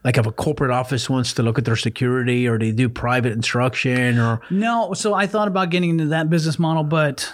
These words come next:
Speaker 2: uh, there, there's a lot of companies that do that. I'm more interested in training and education.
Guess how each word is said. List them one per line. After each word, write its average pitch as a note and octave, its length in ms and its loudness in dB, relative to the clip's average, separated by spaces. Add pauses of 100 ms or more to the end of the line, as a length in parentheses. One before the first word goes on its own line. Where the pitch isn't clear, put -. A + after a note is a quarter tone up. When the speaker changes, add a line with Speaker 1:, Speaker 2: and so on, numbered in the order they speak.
Speaker 2:
uh, D3 560 2
there, E3 200 0
there's D#3+ 240 0
a D#3+ 40 2
lot E3 180 2
of D#3+ 80 0
companies D#3 300 0
that C#3 80 -4
do D3 120 0
that. B2+ 220 -4
I'm F#3 240 0
more F3 300 0
interested D#3+ 640 0
in D3+ 640 0 (400)
training E3+ 320 0
and D3+ 80 0
education. C3 680 -6